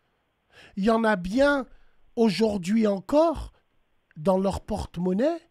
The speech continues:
ils se baladent avec des ktèbs. Alors, à, à choisir entre la peste et le choléra, je préfère me faire un rnouf que d'avoir un kteb dans mon portefeuille. Déjà que je suis dans la merde,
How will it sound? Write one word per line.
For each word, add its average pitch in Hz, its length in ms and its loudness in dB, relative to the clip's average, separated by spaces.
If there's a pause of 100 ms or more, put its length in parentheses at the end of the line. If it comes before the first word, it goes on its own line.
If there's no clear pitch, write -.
(280)
ils 180 100 -6
se 139 120 -10
baladent 208 420 -2
avec 160 260 -4
des 214 120 -6
ktèbs. 254 380 -4 (1700)
Alors, 170 300 -2 (120)
à, 180 100 -10 (120)
à 220 40 2
choisir 196 680 -4
entre 175 240 -6
la 180 140 -4
peste - 340 -4
et 190 40 -4
le 165 80 -8
choléra, 180 520 -6 (480)
je - 120 -10
préfère 277 520 -2
me 180 140 0
faire 294 280 -2
un 262 100 -2
rnouf 339 480 -2 (720)
que 240 80 0
d'avoir 220 440 2
un 226 100 0
kteb 302 400 0
dans 202 160 2
mon 220 140 2
portefeuille. 269 720 -4 (1600)
Déjà 269 260 6
que 240 80 -2
je - 40 -2
suis 294 120 -2
dans 311 140 4
la 330 120 6
merde, 381 400 2